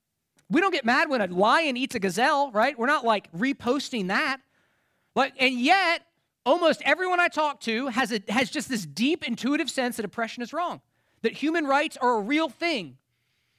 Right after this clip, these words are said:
and that we should work against injustice. But if you're strictly naturalist, if you think we just got here by the strong oppressing the weak, that's completely contradictory to your worldview. Or how about this last one? Um, if,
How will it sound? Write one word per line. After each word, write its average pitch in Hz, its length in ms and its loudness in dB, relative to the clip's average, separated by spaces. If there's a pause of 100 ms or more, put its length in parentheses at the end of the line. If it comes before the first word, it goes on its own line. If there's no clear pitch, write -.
(180)
and 240 100 0
that 277 80 2
we 277 120 0
should 294 140 -6
work 247 180 -2
against 240 340 -4
injustice. 240 680 -10 (440)
But 349 320 4
if 285 180 -6
you're 349 160 0
strictly 349 500 -2
naturalist, 302 480 0
if 233 120 -6
you 311 60 -4
think 370 140 -4
we 330 120 -2
just 269 180 -2
got 269 260 2
here 294 120 -6
by 269 80 2
the 226 80 -2
strong 294 260 -2
oppressing 254 320 -4
the 233 80 -4
weak, 294 220 -2
that's 277 200 -4
completely 311 800 -4
contradictory 247 680 -8
to - 140 -10
your 269 120 -10
worldview. 196 480 -8 (760)
Or 226 120 4
how 294 60 4
about 302 160 0
this 262 220 -6
last 262 280 2
one? 196 280 -4
Um, 220 320 -2 (500)
if, 294 160 0